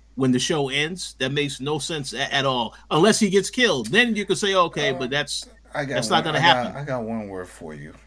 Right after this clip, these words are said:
Speaker 2: and for the listeners and the viewers, you tell me in the chat if you picked up on this. Ready?
Speaker 1: Yeah.
Speaker 2: Three, two, one. Fiona.
Speaker 1: Oh, there you go. Yes.
Speaker 2: Fiona.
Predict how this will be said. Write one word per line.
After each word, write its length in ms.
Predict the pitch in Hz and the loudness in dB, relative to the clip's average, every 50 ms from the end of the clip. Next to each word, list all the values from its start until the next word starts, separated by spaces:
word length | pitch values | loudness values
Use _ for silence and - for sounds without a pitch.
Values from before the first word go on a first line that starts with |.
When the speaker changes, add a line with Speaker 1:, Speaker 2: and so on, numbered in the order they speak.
| - - | -18 -16
Speaker 2:
and 200 | 98 98 92 87 | -14 -14 -14 -16
for 120 | - - 90 | -16 -18 -16
the 100 | 87 82 | -16 -12
listeners 600 | 85 101 101 - - 104 104 101 101 101 - - | -10 -10 -10 -10 -12 -14 -12 -12 -12 -14 -14 -16
and 120 | 92 90 | -16 -16
the 40 | 85 | -16
viewers, 640 | - - 92 92 92 87 90 90 92 - - - - - - | -16 -14 -14 -12 -12 -12 -14 -16 -18 -20 -20 -20 -20 -20 -20
you 140 | 98 107 98 | -20 -20 -20
tell 280 | - - - 120 117 | -20 -14 -12 -10 -10
me 300 | 107 98 92 92 92 - _ _ _ _ _ - - - | -10 -12 -14 -16 -18 -20 _ _ _ _ _ -20 -20 -18
in 120 | 98 104 | -14 -14
the 60 | 120 | -14
chat 400 | 127 - - 135 113 104 92 - - | -12 -10 -10 -8 -8 -8 -12 -14 -20
if 160 | - - - | -20 -20 -20
you 80 | 85 82 | -20 -20
picked 320 | - - 92 90 - - | -20 -18 -18 -18 -18 -16
up 180 | 76 73 - - | -18 -18 -16 -16
on 200 | 69 69 67 65 | -18 -18 -18 -20
this. 260 | 67 67 - - - _ _ _ _ | -20 -20 -20 -20 -20 _ _ _ _
Ready? 340 | - 85 90 90 101 127 143 - _ _ _ - | -12 -12 -12 -12 -12 -16 -18 -20 _ _ _ -12
Speaker 1:
Yeah. 100 | 131 120 | -10 -10
Speaker 2:
Three, 260 | 104 98 90 107 113 - _ _ _ _ _ - | -8 -10 -12 -16 -20 -20 _ _ _ _ _ -20
two, 360 | - - 101 95 90 - - - - - | -16 -14 -14 -14 -14 -16 -20 -20 -20 -20
one. 400 | - - 87 87 85 73 - - _ _ _ _ | -20 -16 -12 -10 -10 -10 -12 -16 _ _ _ _
Fiona. 680 | _ - - 110 104 95 95 90 90 82 76 78 76 - _ _ _ - _ _ _ _ _ - _ _ _ _ _ _ _ _ _ - _ _ _ _ _ _ _ _ - _ _ - - | _ -16 -14 -12 -10 -10 -10 -10 -10 -12 -14 -16 -18 -18 _ _ _ -20 _ _ _ _ _ -20 _ _ _ _ _ _ _ _ _ -20 _ _ _ _ _ _ _ _ -20 _ _ 0 4
Speaker 1:
Oh, 200 | 269 320 294 214 | 6 8 8 8
there 160 | 254 330 392 | 8 8 8
you 160 | 359 285 247 | 8 8 8
go. 220 | 214 202 180 - 151 | 8 8 8 8 6
Yes. 420 | 208 269 320 311 349 - - - | 2 4 4 4 2 2 -2 -8
Speaker 2:
Fiona. 760 | - 180 180 180 180 170 151 120 - 90 82 85 - - - | -8 -10 -10 -12 -10 -10 -10 -10 -10 -12 -16 -18 -18 -20 -20